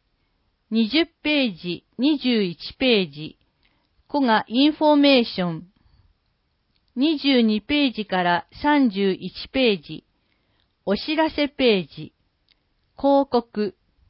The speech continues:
三十二ページ、私の古賀で暮らすと、読者アンケート。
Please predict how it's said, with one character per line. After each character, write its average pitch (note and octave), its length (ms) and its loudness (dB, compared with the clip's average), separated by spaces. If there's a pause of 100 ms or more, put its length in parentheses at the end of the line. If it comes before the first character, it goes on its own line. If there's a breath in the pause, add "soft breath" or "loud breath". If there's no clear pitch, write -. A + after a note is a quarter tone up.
(1000)
三 D#4 300 2
十 G#3 240 0
二 F#3 220 -2
ペ A3+ 360 0
ー - 0 -
ジ、 - 280 -14 (1040)
私 C#4 440 -2
の C4 160 4
古 G#3 200 -4
賀 C#4+ 160 2
で D4+ 160 -2
暮 C4+ 200 -2
ら C4 120 0
す - 180 -20
と、 F3 220 -4 (1000)
読 F#3 160 -2 (160)
者 D#4 240 0
ア D4+ 100 4
ン D4+ 120 0
ケ G3+ 300 0
ー - 140 -10
ト。 - 180 -8